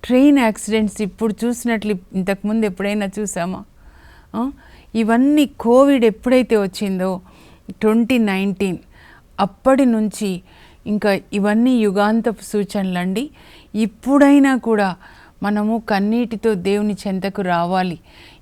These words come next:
యోవేలి ప్రవక్త సందేశం రెండు పన్నెండు అన్నమాట. ఎప్పుడో ప్రవక్తలు చెప్పింది ఇప్పుడెందుకండి మనం వినాలంటే,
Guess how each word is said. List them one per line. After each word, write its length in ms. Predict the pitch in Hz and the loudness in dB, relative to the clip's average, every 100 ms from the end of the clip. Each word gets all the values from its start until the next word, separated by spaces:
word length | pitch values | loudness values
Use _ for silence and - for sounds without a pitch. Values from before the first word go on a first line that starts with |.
| 190 | -2
యోవేలి 720 | 220 233 226 233 220 202 190 _ - | 4 4 4 2 2 -2 -6 _ -6
ప్రవక్త 440 | 190 190 180 208 | -4 -4 -6 -8
సందేశం 680 | 190 202 185 190 202 - 190 - - - - - | -6 -4 -2 -2 -2 -4 -10 -14 -20 -20 -14 -4
రెండు 280 | 208 226 | 0 0
పన్నెండు 540 | 233 196 190 185 196 185 | 0 -2 -4 -2 -4 -4
అన్నమాట. 300 | 170 170 160 - - - - - | -6 -10 -12 -18 -20 -20 -20 -8
ఎప్పుడో 580 | 208 220 - 247 196 311 | 0 0 0 2 4 4
ప్రవక్తలు 580 | 254 254 233 240 - 262 | 4 0 0 0 0 0
చెప్పింది 520 | 226 226 - 226 220 | 0 -4 -2 0 0
ఇప్పుడెందుకండి 920 | 214 196 190 262 294 269 254 240 220 | 0 -2 -4 0 2 2 2 0 -2
మనం 340 | 208 190 190 208 | -2 -4 -2 -2
వినాలంటే, 680 | 208 202 190 180 180 190 | 0 0 -2 -2 -4 -4